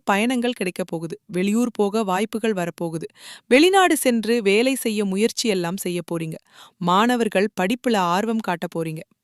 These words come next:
படிப்பின் முக்கியத்துவத்தை உணர்ந்து அதன்படி செயல்பட போறீங்க. சொந்த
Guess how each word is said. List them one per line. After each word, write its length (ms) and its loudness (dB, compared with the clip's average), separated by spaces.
படிப்பின் 500 2
முக்கியத்துவத்தை 760 -2
உணர்ந்து 480 -4
அதன்படி 500 -4
செயல்பட 440 -4
போறீங்க. 360 -8
சொந்த 380 4